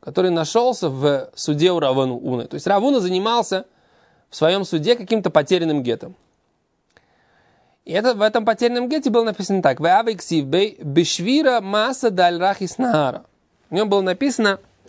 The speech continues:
что этот гет напис-, э, что этот гет был написан в городе Маса, Швири Маса,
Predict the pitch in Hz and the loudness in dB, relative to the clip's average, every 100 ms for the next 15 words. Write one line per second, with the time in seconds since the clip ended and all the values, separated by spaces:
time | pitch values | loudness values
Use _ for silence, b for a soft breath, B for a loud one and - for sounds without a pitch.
0 | - - 170 165 160 226 226 170 - 147 | -18 -4 -2 0 2 2 2 -6 -4 -4
1 | - 185 - 147 143 139 135 135 - 170 | -4 -8 0 2 4 2 0 -2 -4 -8
2 | 220 175 202 160 131 - b b b b | -4 0 2 2 0 -2 b b b b
3 | b - 151 196 262 - 185 185 _ _ | b -2 -2 0 -2 0 0 -2 _ _
4 | - 147 156 226 214 180 170 123 117 156 | -6 -2 2 2 2 -2 -2 -2 -4 -6
5 | 143 - 165 220 208 151 120 113 196 240 | -6 0 2 2 2 0 -2 -4 -6 -6